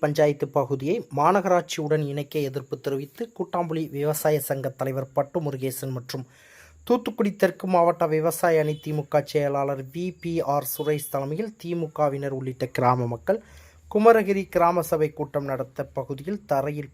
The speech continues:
பாய் விரித்து உள்ளிருப்பு போராட்டத்தால் பரபரப்பு. தூத்துக்குடி மாநகராட்சியுடன் தூத்துக்குடி அருகே உள்ள ஏழு கிராம பஞ்சாயத்துகளை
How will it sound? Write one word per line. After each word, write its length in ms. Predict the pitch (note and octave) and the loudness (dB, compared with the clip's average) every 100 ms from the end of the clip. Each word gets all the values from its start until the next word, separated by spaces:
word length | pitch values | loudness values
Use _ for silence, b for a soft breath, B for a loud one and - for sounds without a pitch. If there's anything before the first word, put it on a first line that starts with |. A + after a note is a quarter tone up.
| C3+ | -2
பாய் 240 | C#3 F3 D3+ | 0 0 -4
விரித்து 300 | C3+ - C3+ B2+ | -8 -10 -10 -8
உள்ளிருப்பு 460 | C#3 C#3+ B2+ - A#2+ - | -8 -8 -8 -10 -10 -8
போராட்டத்தால் 680 | A#2 A2+ - A#2+ - F#3+ G3+ - | -6 -6 -8 -6 0 0 0 -6
பரபரப்பு. 500 | A#2+ A2+ A2 - C#3 - _ _ _ b b b b b b b _ | -6 -6 -10 -10 -14 -14 _ _ _ b b b b b b b _
தூத்துக்குடி 480 | C4+ C#4 C#4 - A#3+ A3 | 0 0 -2 -2 0 4
மாநகராட்சியுடன் 760 | G3 G3 F#3 F3+ F3+ F3+ F#3 A#3 | 4 4 4 2 2 -2 -2 -4
தூத்துக்குடி 420 | G#3+ G3+ G3 G3+ F#3 | -6 -6 -8 -2 2
அருகே 240 | E3+ D#3+ E3 | 2 2 -4
உள்ள 120 | E3 F3+ D#3+ E3+ | -2 -4 -2 -4
ஏழு 180 | F#3 - | -4 -4
கிராம 300 | E3 D#3+ D#3 D3+ | -2 -2 -2 -6
பஞ்சாயத்துகளை 580 | C#3 C#3+ C3+ C3+ C#3 | -6 -6 -6 -8 -10